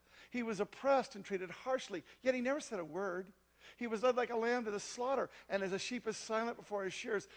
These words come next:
he did not open his mouth. Unjustly condemned, he was led away.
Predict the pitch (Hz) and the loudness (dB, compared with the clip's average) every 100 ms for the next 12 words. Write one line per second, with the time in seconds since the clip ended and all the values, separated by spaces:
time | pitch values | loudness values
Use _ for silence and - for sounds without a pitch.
0 | - - 202 - 226 202 202 202 196 196 | -12 -6 -6 2 2 4 4 4 0 0
1 | 180 160 202 170 - - - 180 160 160 | -6 0 2 2 -2 -20 -2 0 0 -4
2 | - - - 277 - 226 269 262 - 196 | -12 -4 2 2 0 -8 -6 -8 -8 -8
3 | 165 175 220 233 247 190 185 160 143 170 | -8 -6 -4 -2 -4 -6 -6 -6 -6 0
4 | 190 202 185 208 175 131 | 2 2 2 2 2 0